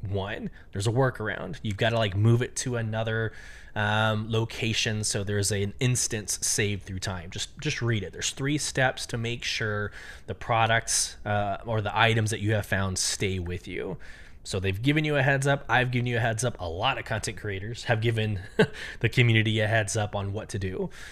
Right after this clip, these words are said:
uh, to keep your items going into three nineteen point one. Last weekend, so back to the article. Last weekend, members of the community team had the privilege of attending the Equinox twenty-nine fifty-three Bar Citizen event in Ohio, U S A.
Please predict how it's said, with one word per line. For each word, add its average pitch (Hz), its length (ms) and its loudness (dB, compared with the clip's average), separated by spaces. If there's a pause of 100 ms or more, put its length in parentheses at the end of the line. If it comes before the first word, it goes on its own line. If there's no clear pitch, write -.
(160)
uh, 202 200 2
to - 120 -4
keep - 260 -4
your 107 160 -2
items 98 400 0
going 95 280 -4
into 95 200 -4
three 98 220 -6
nineteen 92 340 -6
point 95 220 -10
one. 104 360 -6 (1600)
Last 131 320 8
weekend, 202 400 4
so - 120 -6
back 101 180 0
to 92 60 -6
the 92 100 -2
article. 98 340 -4 (260)
Last 123 280 6
weekend, 147 240 2
members 135 200 2
of 123 60 -6
the 127 60 -8
community 131 280 -4
team 151 220 -4
had 151 120 -4
the 143 60 -4
privilege 139 360 0
of 139 80 -6
attending 123 480 -4
the 110 120 -4 (100)
Equinox 170 540 0
twenty-nine 120 540 0
fifty-three 117 460 -4
Bar 104 240 -2
Citizen 104 520 -2
event 113 460 -4
in 107 140 -6
Ohio, 101 360 -4
U 90 200 -6
S - 180 -6
A. 90 220 -10